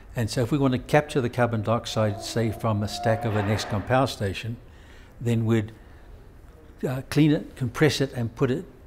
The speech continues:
very deep into an appropriate, um, geological formation, usually about one to two kilometers deep. And it's a porous rock with a, um, a, an, an impermeable cap, which stops the,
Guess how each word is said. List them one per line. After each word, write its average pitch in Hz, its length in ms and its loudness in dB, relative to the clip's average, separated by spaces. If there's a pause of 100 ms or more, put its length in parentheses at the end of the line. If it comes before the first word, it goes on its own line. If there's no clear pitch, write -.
very 135 200 0
deep 120 400 -2
into 113 280 -2
an 107 120 -2
appropriate, 113 800 -2 (480)
um, 113 340 -2
geological 110 500 0
formation, 104 640 -2 (840)
usually 139 260 2
about 139 200 0
one 123 240 4
to 120 100 -6
two 127 200 -4
kilometers 113 520 -4
deep. 110 260 -2 (1080)
And 113 140 -2
it's 113 160 -6
a 117 100 -4 (500)
porous 139 420 4
rock 131 280 0 (380)
with 113 140 -4
a, 110 80 -6 (680)
um, 113 340 -4
a, 143 260 -4
an, - 120 -2
an 143 220 -4
impermeable 120 640 2
cap, - 380 -4 (380)
which - 120 -10
stops - 400 -4
the, 127 80 -6